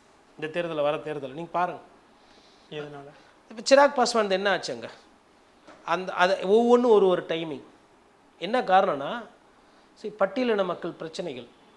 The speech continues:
Speaker 1: அது வந்து உங்களுக்கு வேங்கை வயலா இருக்கட்டும், இல்ல வந்து லாக்அப் டெத்தா இருக்கட்டும்,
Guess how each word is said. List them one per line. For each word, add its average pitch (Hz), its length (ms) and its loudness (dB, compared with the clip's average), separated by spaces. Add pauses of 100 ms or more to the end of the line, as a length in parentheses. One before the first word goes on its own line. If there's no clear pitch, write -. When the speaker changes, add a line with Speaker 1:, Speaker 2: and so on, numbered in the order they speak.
(260)
Speaker 1:
அது 170 200 -2
வந்து 190 640 -2
உங்களுக்கு 170 300 -4
வேங்கை 175 320 2
வயலா 156 300 -4
இருக்கட்டும், 147 460 -6 (120)
இல்ல 170 240 -4
வந்து 165 200 -2
லாக்அப் 170 440 2
டெத்தா 160 260 -4
இருக்கட்டும், 123 340 -8